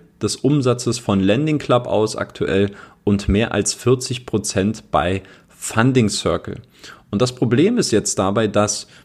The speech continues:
das erfolgreiche Kreditvergabegeschäft ist ja in erster Linie sehr stark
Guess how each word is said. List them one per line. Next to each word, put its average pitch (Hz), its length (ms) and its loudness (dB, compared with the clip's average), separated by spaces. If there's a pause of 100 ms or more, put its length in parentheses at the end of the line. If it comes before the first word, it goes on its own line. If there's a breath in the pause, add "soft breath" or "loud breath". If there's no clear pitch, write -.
(160 loud breath)
das - 380 -2
erfolgreiche 143 720 0
Kreditvergabegeschäft 117 1200 -2
ist - 200 -4
ja 101 140 2 (100)
in 104 120 0
erster 123 460 0
Linie 120 480 2
sehr 101 340 0
stark 110 520 -2